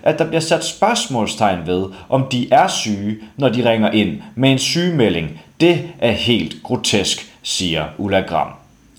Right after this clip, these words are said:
Medlemmer i hjemmeplejen fortæller om situationer, hvor en borger beder om at komme på toilettet, når de er på vej ud af døren, og de må vælge mellem at lade som om, de ikke hører det, eller få hele den stramme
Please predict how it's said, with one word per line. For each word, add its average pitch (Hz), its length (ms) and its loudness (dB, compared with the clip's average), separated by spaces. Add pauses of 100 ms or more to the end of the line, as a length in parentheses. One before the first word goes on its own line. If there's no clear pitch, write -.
(460)
Medlemmer 170 500 4
i 127 140 4
hjemmeplejen 110 800 2
fortæller 107 400 0
om 87 120 -2
situationer, 95 1000 -4
hvor 151 160 2
en 135 160 0
borger 127 360 4
beder 120 240 4
om 107 220 4
at 92 100 -2
komme 85 220 -6
på 95 80 -8
toilettet, 95 640 -2 (200)
når 113 100 4
de 101 100 0
er - 60 -8
på 98 100 -4
vej 101 340 4
ud 101 60 -4
af 85 100 0
døren, 117 360 4 (240)
og 147 140 0
de 190 80 2
må 175 180 2
vælge 151 260 4
mellem 135 320 2
at 98 60 2
lade 110 300 4
som 104 240 -4
om, 123 260 2 (200)
de 120 120 2
ikke 120 280 4
hører 104 420 2
det, 101 140 -2 (200)
eller 160 180 4
få 151 240 0 (200)
hele 151 420 2 (100)
den 127 100 0
stramme 101 400 0